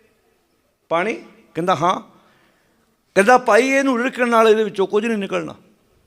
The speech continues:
ਤੇਰੀ ਮਿਹਨਤ ਵਿਅਰਥ ਜਾਣੀ ਹੈ।" ਹੁਣ ਪਹਿਲੇ ਬੰਦੇ ਨੇ ਤੇ ਧੰਨਵਾਦ ਕੀਤਾ ਕਿ ਤੂੰ ਮੈਨੂੰ ਸਿੱਧੇ ਰਾਹ ਪਾਤਾ, ਮੈਂ ਪਾਣੀ ਰਿੜਕ ਰਿਹਾ ਸੀ, ਤੂੰ ਮੈਨੂੰ ਦਹੀਂ ਦੇ ਦਿੱਤਾ।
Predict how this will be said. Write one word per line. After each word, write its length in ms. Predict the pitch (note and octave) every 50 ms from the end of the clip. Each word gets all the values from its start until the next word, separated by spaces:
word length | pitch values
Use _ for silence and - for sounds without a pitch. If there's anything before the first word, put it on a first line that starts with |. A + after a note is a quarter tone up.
| _ _ _ _ _ _ _ _ _ _ _ -
ਤੇਰੀ 220 | F#3+ G3+ G#3 A#3
ਮਿਹਨਤ 380 | A3 F#3 F3 F#3+ A3 A#3 A3+ A3
ਵਿਅਰਥ 260 | G3+ G#3 A#3 B3+ B3
ਜਾਣੀ 400 | - B3 A3+ G#3 G3+ G3+ G3 F3+
ਹੈ।" 160 | C#3 - - - _ _ _ _ _ _ _ _ _ _ _ _ _ _ _ _ _ _ _ _ _ _ _ _ _ _ _ _ _ _ _ _ -
ਹੁਣ 100 | E3 F3
ਪਹਿਲੇ 400 | F3 F3 - B3 C#4+ D4 D4 D4
ਬੰਦੇ 260 | C4+ G3+ A#3 A3+ A3+ A#3
ਨੇ 100 | A#3+ A#3
ਤੇ 100 | A#3 A3
ਧੰਨਵਾਦ 560 | A3+ - A3 F3+ D3+ D#3+ F3 G#3 A3 A3 A3+
ਕੀਤਾ 360 | A3+ G3+ G3+ - - A3 A3+
ਕਿ 120 | F#3 G#3
ਤੂੰ 220 | G3+ G#3 - G3+ G#3
ਮੈਨੂੰ 320 | G#3+ G#3+ A3 G#3+ G#3+ - - - - - - - -
ਸਿੱਧੇ 380 | - - A3 G#3+ A3 C4 B3+ A#3+
ਰਾਹ 200 | A#3+ A#3 A#3+ A#3+
ਪਾਤਾ, 440 | A#3+ A#3 G#3+ G#3+ G#3+ G#3+ A#3 A#3+
ਮੈਂ 420 | A#3 G#3+ G3+ G3 G3+ G#3+ A3+ A#3 A3+
ਪਾਣੀ 400 | A3+ - - F#3+ F#3+ G#3 A#3 B3
ਰਿੜਕ 220 | G#3 A#3+ C4 -
ਰਿਹਾ 260 | C4 A#3+ B3+ C4 C4+
ਸੀ, 180 | A#3+ - B3+ B3+
ਤੂੰ 160 | B3 A#3+ A3+
ਮੈਨੂੰ 200 | A3 A3 G#3 D#3+
ਦਹੀਂ 240 | B2+ E3 A3 C4 C#4
ਦੇ 160 | B3+ C4 B3
ਦਿੱਤਾ। 440 | G3+ A#3+ A#3 A#3 A#3 G3 - - -